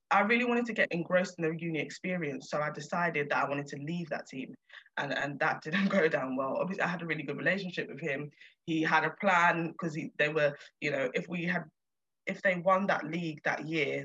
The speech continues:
they would be going up to play, like, Norwich and all those kind of leagues. So he wanted me to stay on. So I wanted to concentrate on uni and, and getting into uni football. So I left that team and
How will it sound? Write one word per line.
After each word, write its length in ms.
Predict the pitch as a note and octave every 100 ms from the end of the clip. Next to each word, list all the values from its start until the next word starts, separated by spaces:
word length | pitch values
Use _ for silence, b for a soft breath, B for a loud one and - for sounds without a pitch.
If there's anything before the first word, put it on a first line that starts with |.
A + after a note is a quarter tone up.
| C#3
they 140 | D#3
would 160 | D#3 D3+
be 100 | D#3
going 240 | D3+ D3+
up 100 | D3
to 100 | -
play, 180 | D#3+ D3
like, 160 | C3+ -
Norwich 580 | D#3 F3 D#3 D3 C3+ -
and 140 | D3 D#3
all 100 | D#3
those 160 | C#3+
kind 160 | C#3+ C#3+
of 100 | C3
leagues. 200 | C3+ -
So 80 | C#3
he 80 |
wanted 240 | E3 D3 C3+
me 80 | C3
to 60 |
stay 180 | - C#3
on. 220 | C3+ C3 - B B B
So 100 | -
I 100 | A#3
wanted 280 | A#3 A#3+ G#3+
to 60 | -
concentrate 340 | G3 - D#3
on 120 | E3
uni 340 | F#3 G#3 G#3+ F#3
and, 180 | - D3
and 180 | D#3 C#3+
getting 200 | D3+ -
into 160 | C#3
uni 220 | - D#3 C3
football. 360 | - - A#2+
So 280 | - C#3 C3+ B - -
I 80 | D#3+
left 200 | G#3+ G#3+
that 180 | -
team 400 | - C#3+ C#3 C3+ - _ _ _ -
and 400 | D#3 C#3+ C#3+